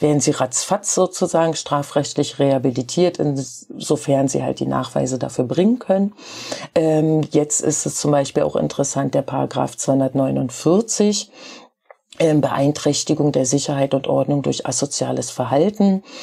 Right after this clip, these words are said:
gab es in der D D R, wo sehr viele Menschen kriminalisiert wurden. Ja, beispielsweise, man hat eine Arbeitsplatzbindung, ja, die entspricht nicht den persönlichen Vorstellungen.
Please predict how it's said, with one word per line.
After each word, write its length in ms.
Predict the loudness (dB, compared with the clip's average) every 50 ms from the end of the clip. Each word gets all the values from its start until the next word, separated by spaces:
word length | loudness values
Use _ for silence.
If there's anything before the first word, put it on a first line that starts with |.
| -14 -14 -14 -14 -6 -2
gab 260 | 0 0 2 2 0
es 140 | 0 0 2
in 100 | 2 2
der 120 | 2 2
D 140 | 4 4 4
D 280 | 4 2 2 2 2 2
R, 200 | 2 2 0 0
wo 80 | 0 -2
sehr 400 | -2 -2 0 2 4 4 4 2
viele 340 | 0 -2 -2 0 0 0 0
Menschen 440 | 0 0 0 0 0 -2 -4 -4
kriminalisiert 1000 | -2 0 0 2 2 2 2 0 0 0 0 0 0 0 0 0 0 0 -2 -4
wurden. 440 | -4 0 2 2 2 2 0 -2 -4 -8 _ _ -20 -20 -10 -2
Ja, 160 | 0 2 2 2 2
beispielsweise, 920 | 2 2 2 2 0 0 -2 -2 0 0 2 2 2 2 2 2 0 0 -2 -6 _ _ 0
man 160 | 0 2 2
hat 140 | 2 2 2
eine 240 | 0 0 0 0
Arbeitsplatzbindung, 1040 | 0 0 0 0 -2 -4 -4 -2 -2 -2 -2 -2 -2 0 0 2 2 2 2 2 0 -4 -10 -18 -20 -20 -4 2
ja, 160 | 2 4 4
die 160 | 4 2 0
entspricht 500 | 0 0 0 -2 -2 -2 -2 -2 0 -2
nicht 200 | -2 -2 0 0
den 100 | 0 0
persönlichen 600 | 0 -2 -4 -2 0 0 0 0 -2 -2 -4 -6 -2
Vorstellungen. 840 | 0 0 0 0 0 -2 0 2 2 4 4 2 2 2 0 -4